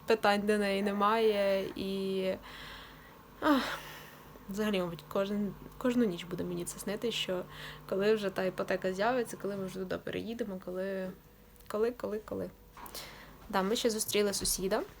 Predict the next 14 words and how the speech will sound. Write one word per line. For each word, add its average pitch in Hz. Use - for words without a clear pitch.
який 254
там 233
живе 220
в 214
однушці, 214
молодий 196
хлопець, 277
який 185
відразу 185
з 185
нами 180
заговорив, 185
тобто 185
привітний. 240